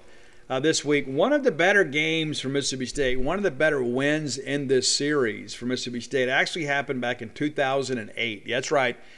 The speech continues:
during the Sylvester Croom years. One of Sylvester Croom's only top fifteen wins. You're thinking, "Steve, really?" Yeah, Vanderbilt was ranked thirteenth in the country when they came in.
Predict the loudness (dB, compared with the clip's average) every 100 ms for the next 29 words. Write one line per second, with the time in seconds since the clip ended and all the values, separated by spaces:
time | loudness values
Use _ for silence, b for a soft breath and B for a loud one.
0 | B B B 0 6 6 4 -2 2 2
1 | 2 -4 0 0 0 -4 -4 -10 -14 b
2 | b b b -2 0 2 2 0 2 2
3 | 2 -4 -12 -14 -8 0 2 2 -2 2
4 | 2 2 -2 -6 -8 -12 -20 -20 -12 -2
5 | 2 4 4 4 4 2 2 0 -4 0
6 | 0 0 0 -2 -6 -12 -14 -16 -20 -20
7 | -12 -2 0 0 -2 0 2 2 2 2
8 | -2 0 0 2 2 2 2 0 0 -2
9 | -2 0 0 -2 -4 -2 -4 -4 -4 -4
10 | -6 -8 -14 -20 -20 b b b b b
11 | -4 0 2 2 0 0 -4